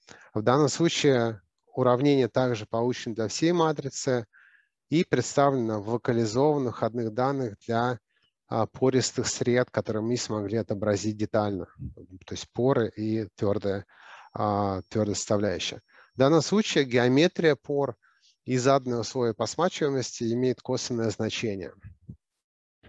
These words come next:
А в данном случае, ам, обеспечивает сохранение массы, импульса, энергии между пористой средой и потоком в масштабе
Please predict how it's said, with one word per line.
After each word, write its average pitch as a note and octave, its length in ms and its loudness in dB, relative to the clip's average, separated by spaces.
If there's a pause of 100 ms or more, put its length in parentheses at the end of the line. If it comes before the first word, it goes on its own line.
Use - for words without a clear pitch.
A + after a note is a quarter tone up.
(2500)
А A#2+ 180 4
в A2 60 0
данном F#3 260 6
случае, D3 640 2 (640)
ам, A#2 540 -2 (600)
обеспечивает C#3 680 4
сохранение B2 560 2
массы, D3 420 0
импульса, C3+ 380 -4
энергии D#3 300 0
между A#2+ 240 -2
пористой A2 420 -8
средой A2+ 280 2
и F#2 40 -4
потоком D3 480 -2
в C3 40 -6
масштабе G#2+ 440 -4